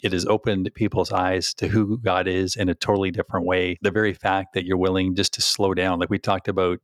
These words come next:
silencing and just being present, right? And so making people a priority and, uh, and making God a priority. So, I mean, I'll, I'll quite often just in my mind ask the Holy Spirit, you know, "What are you saying? What do you want to do?" And,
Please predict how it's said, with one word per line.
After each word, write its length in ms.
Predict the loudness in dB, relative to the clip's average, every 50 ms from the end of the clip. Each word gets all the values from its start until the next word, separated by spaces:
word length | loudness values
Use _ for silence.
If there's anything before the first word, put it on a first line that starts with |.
| _
silencing 840 | -8 -4 -2 0 0 0 0 -2 -2 -2 -2 -2 0 -2 -2 -4 -4 -2
and 180 | 0 0 2
just 260 | 2 2 2 0 -2 -2
being 340 | -4 -2 -2 -2 -4 -6 -10 _ _
present, 440 | -4 -2 0 0 0 -4 -6 -8 -14 -18 _ _ _ -2
right? 200 | 0 0 0 2
And 260 | 0 0 0 0 -2 -6 -10 -20 -20 -20 -20 -20 _ _ -2
so 400 | 2 2 4 2 2 0 -2 -2 -2
making 300 | -2 -2 0 -2 -2 -2
people 340 | -2 -4 -2 0 0 0 0
a 40 |
priority 680 | -2 -2 -2 2 2 2 2 2 0 0 -2 -2 -4 -8 -12 -8 -2
and, 380 | 0 0 2 2 0 0 0
uh, 280 | 0 0 0 0 0 -2 -2
and 120 | 0 0
making 300 | 0 0 0 -2 -2 0
God 260 | 2 2 2 2 0
a 60 | 0 -2
priority. 580 | 0 0 0 2 0 0 -2 -4 -6 -8 -10 _ _
So, 380 | -8 -2 0 2 2 2 0 -2 -8 -18 -20 -20 _ _ _ _ -18
I 40 | -6
mean, 400 | -2 0 0 0 0 -2 -2 -4 -8 -4 -2
I'll, 120 | -2 0
I'll 160 | 2 2 0 0
quite 220 | 0 -2 0 0
often 420 | 2 0 -2 -2 -4 -4 -4 -2
just 360 | 0 0 0 0 0 -2 -4 -6 -4
in 100 | -2 0
my 140 | 0 0 0
mind 320 | 0 0 0 0 2 0
ask 200 | 0 0 -2 -4
the 60 | -4
Holy 180 | -2 -2 0 0
Spirit, 380 | 0 -2 0 0 0 0 -2 0
you 120 | 0 0
know, 100 | 2 2
"What 400 | 0 0 -2 0 2 2 2 2
are 40 | 2
you 100 | 0 0
saying? 340 | -2 -2 -2 -4 -4 -2 -2
What 100 | -2 0
do 60 | 0
you 80 | 0 0
want 160 | 0 0 -2
to 60 | -2
do?" 320 | -2 -2 0 0 2 0
And, 160 | 0 -2 -4